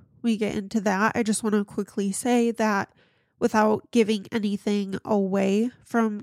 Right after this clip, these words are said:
Kill Bill, obviously this is very similar to a point in the movie where someone is buried alive. So I just wanna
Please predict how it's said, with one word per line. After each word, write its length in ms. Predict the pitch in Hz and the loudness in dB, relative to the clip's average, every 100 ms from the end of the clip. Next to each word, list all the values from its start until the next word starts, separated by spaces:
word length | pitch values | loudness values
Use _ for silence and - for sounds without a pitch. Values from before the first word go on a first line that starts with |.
| - | -6
Kill 220 | 240 254 | 0 0
Bill, 400 | 262 254 277 294 _ _ _ - | 2 0 0 -4 _ _ _ -6
obviously 920 | 202 208 208 208 - 220 208 208 202 _ _ _ | -4 0 0 -2 -2 0 0 0 -2 _ _ _
this 680 | 220 208 214 202 190 - - - _ _ _ | -20 -2 2 2 0 -6 -8 -12 _ _ _
is 400 | - 233 208 190 | -2 0 0 0
very 260 | 214 202 196 | 0 0 0
similar 560 | - 214 196 202 190 | -2 0 0 0 0
to 560 | 185 - 208 196 196 - - _ | -4 0 2 2 0 -4 -14 _
a 180 | 226 208 - - | -2 -2 -4 -14
point 440 | - 220 202 190 | -2 0 0 -2
in 120 | - 202 | -6 -2
the 100 | 202 | 0
movie 300 | 196 202 196 | 0 0 0
where 160 | 196 | 0
someone 320 | 190 196 196 | 0 -2 -2
is 120 | 185 196 | -2 -2
buried 320 | 196 - 190 | -4 -4 -4
alive. 460 | - - - 214 - _ _ _ _ _ | -4 -4 -6 -10 -14 _ _ _ _ _
So 320 | - 208 185 - | -4 -2 -2 -2
I 100 | 220 | -2
just 160 | 196 | -2
wanna 320 | 202 190 190 | -2 -2 -2